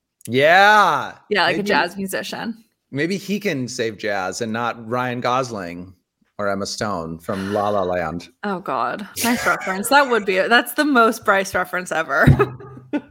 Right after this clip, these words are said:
Speaker 1: Okay. Do you wanna t-, do you, you, well, you were saying that you, you told me the other day you were waiting for the day that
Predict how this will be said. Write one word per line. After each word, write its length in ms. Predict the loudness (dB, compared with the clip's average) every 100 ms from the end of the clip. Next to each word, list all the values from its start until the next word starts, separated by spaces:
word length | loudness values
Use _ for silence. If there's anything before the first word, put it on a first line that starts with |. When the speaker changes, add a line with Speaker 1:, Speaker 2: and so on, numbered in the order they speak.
| -12 -8 -6 -4 0
Speaker 1:
Okay. 320 | 4 4 4 0 -10 -4
Do 80 | 0
you 80 |
wanna 220 | 4 4 2
t-, 160 | 0 -8 -10 -8
do 100 | -2
you, 260 | 2 2 2 -2 -4
you, 260 | 4 6
well, 120 | 8 6
you 140 | 4
were 80 | 2
saying 320 | 4 4 4
that 100 | 0 0
you, 380 | 2 4 4
you 160 | 0 -4
told 180 | 0 2
me 80 | 4
the 60 |
other 120 | 4 4
day 240 | 4 4
you 120 | 4
were 120 | 2
waiting 260 | 4 2 0
for 80 | -2
the 100 | -2
day 260 | 0 0 0
that 200 | -2